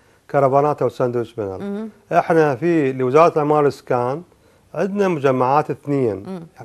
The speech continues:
Speaker 1: آه، تحت الإنشاء حاليا، التاجيات والعامرية، وهاي ب-، بالبناء التقليدي والكونكريت والبناء الهيكلي المعتاد. أبدا
Speaker 2: مم.
Speaker 1: ما عندنا. لا أنجز سابق ولا حاليا. وطبعا إحنا هذا يعني قد يكون في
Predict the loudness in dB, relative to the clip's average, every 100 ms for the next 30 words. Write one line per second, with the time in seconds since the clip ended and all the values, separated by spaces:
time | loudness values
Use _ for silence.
0 | -20 -12 -4 -2 -2 -4 -4 -4 -4 -4
1 | -6 -6 -6 -8 -12 _ _ _ _ _
2 | 0 4 4 4 6 6 4 4 2 2
3 | 0 -2 -4 -6 -6 0 2 2 -2 -10
4 | _ _ _ -6 -2 0 2 0 -2 -6
5 | -8 -8 -10 -8 -4 -4 -2 -2 -4 -4
6 | -6 -4 -4 -2 -4 -6 -6 -4 -4 -2
7 | -4 -4 -4 -4 -10 _ _ _ -4 -4
8 | -4 -6 -6 -6 -4 -2 -2 -2 -6 -8
9 | -14 -20 _ _ _ _ 4 6 8 4
10 | 2 -2 4 6 6 2 6 6 4 0
11 | -2 -6 -10 -16 _ _ _ _ _ 0
12 | 4 4 4 2 2 2 2 0 -4 -8
13 | -6 -8 -10 -16 _ _ _ 0 2 2
14 | 2 0 0